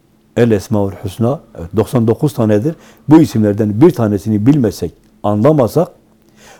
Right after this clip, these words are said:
onun yerine kendi vehmimizi, zannımızı koyarız. Dolayısıyla kendi nefsimizi, kendi ilmimizi, bilgimizi ya da şeytanın verdiği vesveseyi orada, o isimde Allah'a şirk koşarız. Bir de isimde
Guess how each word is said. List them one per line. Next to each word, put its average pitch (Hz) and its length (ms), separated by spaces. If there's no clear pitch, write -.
onun 147 220
yerine 113 500
kendi 127 380
vehmimizi, 107 500
zannımızı 113 540
koyarız. 113 500
Dolayısıyla 120 640
kendi 123 300
nefsimizi, 101 680
kendi 117 260
ilmimizi, 101 800
bilgimizi 104 640
ya 127 180
da 90 160
şeytanın 117 580
verdiği 104 500
vesveseyi 120 600
orada, 120 380
o 180 120
isimde 120 560
Allah'a 131 360
şirk 117 180
koşarız. - 460
Bir 156 240
de 127 100
isimde 104 580